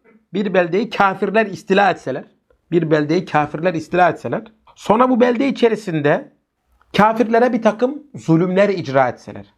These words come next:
kafirlere, şey, mü-, mü-, müs-, kafirler Müslümanlara zulüm yapsalar o belde içerisinde, sonra bir takım Müslümanları vazifelendirseler, görevlendirseler bu kafirler,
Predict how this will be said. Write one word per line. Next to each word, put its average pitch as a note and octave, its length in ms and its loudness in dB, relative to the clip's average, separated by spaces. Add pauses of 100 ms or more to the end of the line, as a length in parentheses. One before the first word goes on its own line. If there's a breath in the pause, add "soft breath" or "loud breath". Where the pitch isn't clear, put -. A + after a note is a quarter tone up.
(120)
kafirlere, D3 600 -2
şey, F#3 160 2
mü-, D#3+ 200 -6
mü-, F3 200 -4
müs-, - 260 -10
kafirler D#3+ 520 0
Müslümanlara F3 760 0
zulüm F3 380 -2
yapsalar - 480 -4
o D3+ 160 0
belde C3 240 -4
içerisinde, C3 640 -10 (380 loud breath)
sonra D4 460 0 (720 soft breath)
bir D4+ 120 4
takım B3+ 360 0
Müslümanları A#3+ 720 -2
vazifelendirseler, F#3+ 1300 -2
görevlendirseler D#3 920 0 (460)
bu D#3+ 80 -2
kafirler, C3+ 500 -2